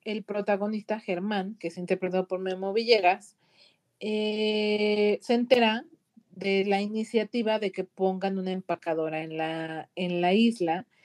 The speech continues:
pero que esto no ha podido, eh, darse debido a que un requisito de la empresa que tiene esta propuesta o esta iniciativa es que haya un doctor de per-,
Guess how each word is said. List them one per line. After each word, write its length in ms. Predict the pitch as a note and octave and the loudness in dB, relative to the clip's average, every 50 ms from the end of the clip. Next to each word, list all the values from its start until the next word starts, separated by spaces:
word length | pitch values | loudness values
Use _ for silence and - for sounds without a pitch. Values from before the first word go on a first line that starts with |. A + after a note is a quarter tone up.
| - - - _ _ | -20 -20 -20 _ _
pero 280 | - A#3+ A#3+ B3 B3 A#3+ | 8 8 8 8 8 4
que 100 | - A#3+ | 0 -4
esto 220 | A#3 A#3 - A#3 A3 | -4 -4 -4 -6 -6
no 260 | A3 A3 A3 G#3+ G#3+ G#3 | -4 -4 -4 -4 -4 -4
ha 100 | G#3 G3+ | -6 -6
podido, 640 | - - G#3 G#3 G3+ G3 F#3 F#3+ G3 G3 F#3+ F#3+ - _ _ _ _ _ _ _ _ _ _ _ _ _ | -4 -2 -2 0 0 0 0 0 0 0 0 -2 -4 _ _ _ _ _ _ _ _ _ _ _ _ _
eh, 540 | - F3 E3 E3 E3 D#3+ D#3 D#3 D3+ D3 - - _ - | -8 -6 -4 -4 -4 -4 -4 -4 -6 -6 -10 -14 _ -14
darse 720 | F3 F3 F3 G3+ G#3 G#3+ G#3+ A3+ - - F#3+ F3+ F#3+ G3+ G3 | -2 4 6 6 6 6 4 2 2 2 2 2 2 2 2
debido 460 | F#3+ F3+ E3+ G3 G#3 F#3+ G3 G3 G3 | 2 2 2 4 4 6 6 6 6
a 100 | G3 F#3+ | 4 2
que 140 | - - F#3+ | 0 -2 -2
un 160 | G3 G3 G3 | 0 0 2
requisito 720 | F#3+ G3+ G3+ G3 - G#3+ G#3 G3 - G#3+ G3+ G3+ - F#3 | 2 2 0 0 -2 -6 -6 -4 -2 -4 -2 2 4 4
de 80 | F#3 F3 | 4 6
la 80 | F3+ | 4
empresa 640 | F3+ F3+ F#3 - - F#3 F#3 F#3 - F3 D#3 D#3+ G3 - _ _ - - - _ _ _ _ - | 2 0 0 0 2 2 2 2 0 -4 -4 -4 -8 -12 _ _ -20 -20 -20 _ _ _ _ 0
que 260 | - F#3 F3+ F3+ E3+ E3+ - | 2 4 4 4 2 0 -2
tiene 320 | - G3 F#3 F3+ F#3 F#3 | -4 -2 0 0 0 0
esta 240 | F#3+ - - F3+ F3 | 0 2 2 2 2
propuesta 640 | - G3 G3 F#3+ - G#3 G3+ G3+ G3 - F#3 F3 | 4 2 2 2 2 2 2 2 2 0 0 0
o 120 | E3+ D#3+ D#3+ | 0 0 0
esta 160 | E3 - F3+ | -2 -2 -4
iniciativa 640 | F3+ F3+ F#3 F#3+ - G#3 G3 - A3 G#3 G3 F#3+ F#3+ F#3 | -2 -2 -2 0 0 0 2 2 4 4 4 4 2 2
es 180 | F#3 F#3 - | 0 -2 -4
que 180 | - - F3+ F3 | -4 -2 0 0
haya 340 | E3+ E3+ E3+ E3+ F3+ F3 F3 | 0 -2 -4 -4 -6 -6 -6
un 140 | F3 E3+ | -6 -4
doctor 520 | D#3+ E3+ E3 - - - E3 D#3+ D#3+ E3 - _ _ - | -2 -2 -2 -2 0 0 0 0 0 -2 -8 _ _ -4
de 140 | E3+ E3 - _ - | -4 -4 -4 _ 2
per-, 240 | F#3 F3 E3+ E3+ | 4 4 4 4